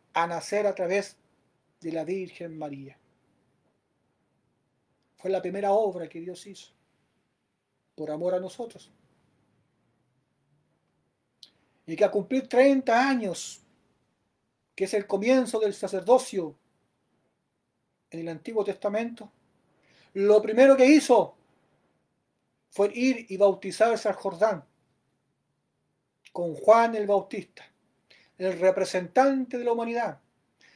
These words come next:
el último sumo sacerdote terrenal, descendiente de Aarón. ¿Qué hizo Juan?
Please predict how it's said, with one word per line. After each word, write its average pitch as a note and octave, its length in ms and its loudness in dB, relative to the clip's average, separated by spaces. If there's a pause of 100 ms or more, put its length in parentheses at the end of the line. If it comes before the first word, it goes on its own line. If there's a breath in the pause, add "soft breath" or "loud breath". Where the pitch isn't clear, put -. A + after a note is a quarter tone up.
(140 soft breath)
el E3+ 160 -4
último C4 500 2
sumo C#4+ 300 2
sacerdote A#3+ 720 2
terrenal, F#3 520 -2 (120)
descendiente F#3 720 -6
de F3+ 100 -2
Aarón. F3+ 340 4 (1800)
¿Qué D#3+ 140 -6
hizo G#3+ 240 -4
Juan? C#4+ 320 -2